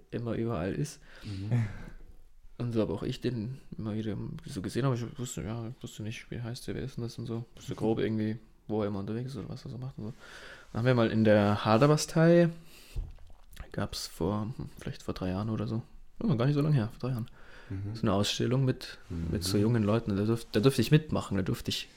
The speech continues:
Speaker 1: Fotografien ausstellen. Und da hat der Miguel auch, äh, mitgemacht. Und da habe ich, genau,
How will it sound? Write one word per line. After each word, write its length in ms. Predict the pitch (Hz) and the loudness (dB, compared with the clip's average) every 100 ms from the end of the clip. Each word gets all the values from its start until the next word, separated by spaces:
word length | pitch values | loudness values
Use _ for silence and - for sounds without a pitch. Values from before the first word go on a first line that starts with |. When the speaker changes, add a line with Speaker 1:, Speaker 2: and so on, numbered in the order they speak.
| - | -12
Speaker 1:
Fotografien 560 | - 110 107 104 - 135 | 0 0 2 0 2 0
ausstellen. 340 | - - 92 | 0 -2 -2
Und 520 | 110 - - - - | -2 -8 -14 -12 2
da 40 | 110 | 4
hat 80 | 107 | 8
der 80 | |
Miguel 280 | 110 107 117 | 8 8 8
auch, 240 | 82 95 - | 8 2 -4
äh, 260 | - - - - - - - - | -12 -8 -6 -6 -8 -14 -14 -8
mitgemacht. 500 | - - 80 - - - - - - | -6 -4 -4 -4 -10 -16 -16 -14 0
Und 140 | - | 10
da 60 | 113 | 12
habe 100 | 127 | 12
ich, 360 | - - - - - | 8 -4 -8 -14 -2
genau, 300 | - 95 | 0 0